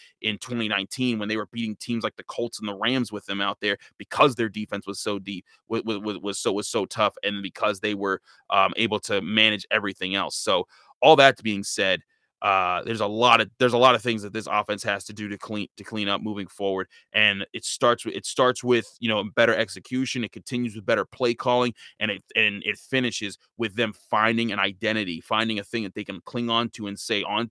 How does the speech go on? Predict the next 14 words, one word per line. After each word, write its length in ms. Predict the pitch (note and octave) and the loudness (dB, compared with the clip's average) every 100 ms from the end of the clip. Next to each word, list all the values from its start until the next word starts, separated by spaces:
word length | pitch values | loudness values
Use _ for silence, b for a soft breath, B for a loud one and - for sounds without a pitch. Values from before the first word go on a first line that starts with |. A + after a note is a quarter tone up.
| - | -6
on, 200 | G#2+ G2+ | -6 -4
you 80 | G2+ | -4
know, 80 | G2+ | -2
on 140 | A#2+ | -4
tape, 300 | - C3 - b b _ | -2 -2 -2 b b _
boom, 300 | C#3 B2+ G2 | 4 4 2
we 120 | G#2 B2+ | 4 6
are 100 | A#2 | 6
good 220 | A2+ A#2+ | 4 2
at 100 | F2+ G2 | 2 -6
this 460 | G2 B2+ B2 - - - | 0 4 4 0 -12 -2
thing 280 | B2 A#2 A2 | 0 2 2
right 280 | A2 A2 | 2 2
here. 380 | - - A2+ D#2 | -2 -6 -6 -6